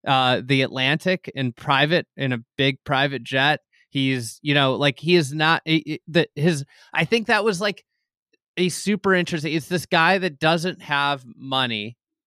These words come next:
going in to professional golf, that gets money, that lives lavishly, like, his closet. Everything they showed about his life was opulence,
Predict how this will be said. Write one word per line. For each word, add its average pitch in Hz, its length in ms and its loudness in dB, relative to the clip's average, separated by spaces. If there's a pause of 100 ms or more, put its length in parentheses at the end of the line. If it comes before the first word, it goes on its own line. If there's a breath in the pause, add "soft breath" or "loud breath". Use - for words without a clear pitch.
(260)
going 139 340 2
in 127 460 0 (220)
to 120 260 -6
professional 131 520 0
golf, 127 300 0
that 120 160 -4
gets 147 260 -2
money, 139 260 0
that 127 200 -2 (260)
lives 151 460 2
lavishly, 135 640 0
like, 117 180 0
his 143 160 2
closet. 135 640 0 (340 soft breath)
Everything 220 440 0
they 202 100 4
showed 175 460 4
about 147 260 2
his 147 240 0
life 143 480 2 (320 soft breath)
was 147 260 6 (120)
opulence, 143 840 0